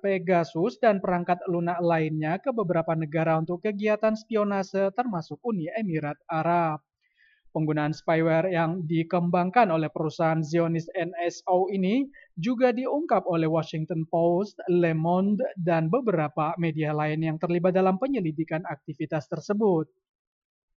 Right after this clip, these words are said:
The Guardian dalam laporan terbarunya menyinggung kebijakan pemerintah Tel Aviv pada tahun dua ribu tujuh belas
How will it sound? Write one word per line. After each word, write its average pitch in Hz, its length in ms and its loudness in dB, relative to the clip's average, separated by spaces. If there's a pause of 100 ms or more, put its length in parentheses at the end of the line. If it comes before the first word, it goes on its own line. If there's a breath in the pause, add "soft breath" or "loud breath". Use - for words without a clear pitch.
(920 soft breath)
The 240 320 4
Guardian 240 720 6
dalam 269 160 6
laporan 240 400 4
terbarunya 233 560 4
menyinggung 220 480 0
kebijakan 185 560 0
pemerintah 170 480 0
Tel 170 320 0
Aviv 160 320 -4
pada 165 240 0
tahun 165 400 2
dua 170 80 2
ribu 170 240 0
tujuh 180 240 -2
belas 214 400 4